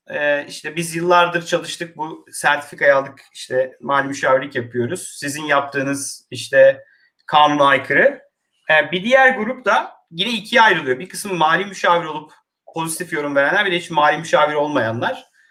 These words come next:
E, mali müşa-, müşavir olup mükellefle ilgili pozitif yorum yazanların ortak, e,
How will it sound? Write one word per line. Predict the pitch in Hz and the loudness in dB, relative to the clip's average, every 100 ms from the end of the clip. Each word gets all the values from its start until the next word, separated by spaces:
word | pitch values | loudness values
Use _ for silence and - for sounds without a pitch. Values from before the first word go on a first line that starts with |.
| _ _ - | _ _ -2
E, | 135 | -2
mali | 135 151 185 | 2 2 2
müşa-, | 233 226 247 240 | 0 -4 -6 -8
müşavir | 175 170 214 202 220 262 | -10 -4 2 2 2 0
olup | 247 208 - | -2 -4 -12
mükellefle | 160 165 190 202 226 220 | -16 -2 0 0 -4 -8
ilgili | 202 202 - | -8 -12 -2
pozitif | 190 190 226 180 | 0 0 -6 0
yorum | 170 226 | 0 2
yazanların | 214 190 185 175 170 170 165 - | 2 4 4 2 0 0 -6 2
ortak, | 139 147 - 254 - - _ _ _ | 4 4 2 2 0 -14 _ _ _
e, | - | 0